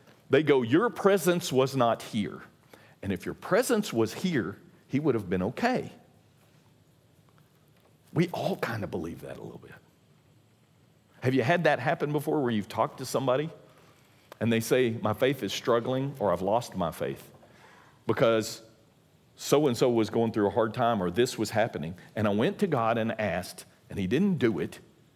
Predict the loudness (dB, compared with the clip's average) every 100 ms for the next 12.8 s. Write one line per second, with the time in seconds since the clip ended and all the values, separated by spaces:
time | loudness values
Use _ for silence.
0 | _ _ -2 2 2 2 2 2 0 2
1 | 2 2 2 0 0 -2 -2 -2 -2 -4
2 | -10 -10 -16 -20 _ _ _ _ _ _
3 | _ _ _ _ _ _ _ _ _ _
4 | _ _ _ _ _ _ _ -4 0 2
5 | 0 -6 -6 0 2 4 4 2 -2 2
6 | 4 4 0 -4 -2 2 4 4 4 4
7 | 2 0 -2 2 2 2 0 -6 0 2
8 | 2 0 2 2 0 2 2 2 0 -6
9 | -2 2 4 2 0 -10 -18 -20 _ _
10 | _ _ _ _ -20 _ -2 0 4 2
11 | 0 -2 -2 -2 0 4 4 4 0 0
12 | 0 -2 -2 -2 -2 0 0 0